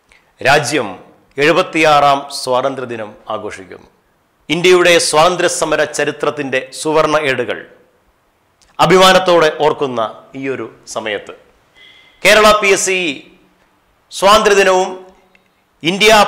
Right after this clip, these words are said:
പാകിസ്ഥാൻ വിഭജനവുമായി ബന്ധപ്പെട്ട് ചോദിച്ചിട്ടുള്ള പ്രധാനപ്പെട്ട ചില വസ്തുതകളും അതുമായി ബന്ധപ്പെട്ട പ്രധാനപ്പെട്ട കാര്യങ്ങളും നമ്മൾ പരിശോധിക്കുന്നു. നോക്കാം നമുക്ക് ക്ലാസ്സിലേക്ക്. വിധിയുടെ ചക്രങ്ങൾ തിരിയുമ്പോൾ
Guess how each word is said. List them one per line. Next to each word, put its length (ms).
പാകിസ്ഥാൻ 680
വിഭജനവുമായി 600
ബന്ധപ്പെട്ട് 640
ചോദിച്ചിട്ടുള്ള 400
പ്രധാനപ്പെട്ട 540
ചില 180
വസ്തുതകളും 760
അതുമായി 300
ബന്ധപ്പെട്ട 460
പ്രധാനപ്പെട്ട 500
കാര്യങ്ങളും 500
നമ്മൾ 240
പരിശോധിക്കുന്നു. 880
നോക്കാം 600
നമുക്ക് 400
ക്ലാസ്സിലേക്ക്. 520
വിധിയുടെ 520
ചക്രങ്ങൾ 720
തിരിയുമ്പോൾ 640